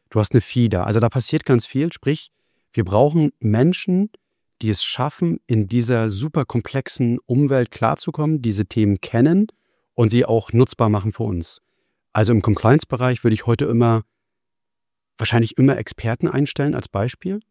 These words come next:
Das ist ein Beispiel. Und dann die ganze Diskussion, die den ganzen Podcast durchzogen hat, das ganze Thema K I und Agentic. Und das sehen wir natürlich auf der anderen Seite auch, ja, wenn ich jetzt mal einen Sprung mache von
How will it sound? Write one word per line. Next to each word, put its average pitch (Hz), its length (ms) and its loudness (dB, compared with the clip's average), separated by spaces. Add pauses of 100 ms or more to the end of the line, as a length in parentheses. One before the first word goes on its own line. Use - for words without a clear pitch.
Das 101 160 -4
ist 123 200 -8
ein 110 220 2
Beispiel. 101 440 -8 (400)
Und 110 180 2
dann 139 80 6
die 156 80 2
ganze 151 220 2
Diskussion, 139 440 0
die 127 320 0
den 117 160 0
ganzen 123 300 2
Podcast - 420 -4
durchzogen 110 460 -2
hat, 131 100 -2
das 107 100 -6
ganze 113 220 -2
Thema 107 300 2
K 107 280 -4
I 123 180 0
und 110 200 -2
Agentic. 101 560 -2 (600)
Und 107 100 0
das 107 120 2
sehen 113 120 4
wir 120 80 6
natürlich 107 300 0
auf 98 100 -6
der - 140 -6
anderen 120 180 0
Seite 113 260 -2
auch, 131 440 -2
ja, 120 260 0
wenn 113 140 0
ich - 60 -4
jetzt - 160 -6
mal 104 80 2
einen 104 80 0
Sprung 117 200 -2
mache 117 160 0
von 104 200 0